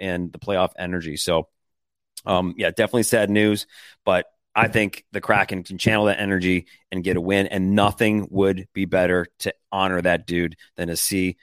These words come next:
the Kraken get a win against the Avalanche, which I think is gonna come sooner than later. Um, and with that, it's pretty cool. We had Griffin and Christian reach out to us. They're from the Tell It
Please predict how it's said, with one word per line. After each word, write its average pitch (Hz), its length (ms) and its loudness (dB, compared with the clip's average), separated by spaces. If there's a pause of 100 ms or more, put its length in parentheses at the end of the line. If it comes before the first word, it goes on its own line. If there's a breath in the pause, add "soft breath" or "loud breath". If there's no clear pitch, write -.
(140)
the 90 80 -8
Kraken 85 680 2 (380 soft breath)
get 110 240 2
a 107 80 2
win 98 240 4
against 92 260 -2
the 85 80 0
Avalanche, 85 500 0
which - 120 -2
I 101 80 4
think 92 180 -2
is 85 80 -6
gonna 85 180 -6
come 82 220 -4
sooner 90 280 -2
than 82 140 -4
later. 85 340 0 (520 loud breath)
Um, 82 420 2
and 120 160 2
with 170 200 0
that, 135 380 2 (600)
it's - 100 -10
pretty 208 180 2
cool. 175 460 2 (380 soft breath)
We 147 160 2
had 151 340 2
Griffin 160 560 2 (320)
and 127 300 4
Christian 101 800 0
reach 123 240 0
out 131 240 2
to 110 160 2
us. 98 260 2
They're 123 220 0
from 135 160 0
the 110 100 2
Tell 127 360 0
It 123 120 -2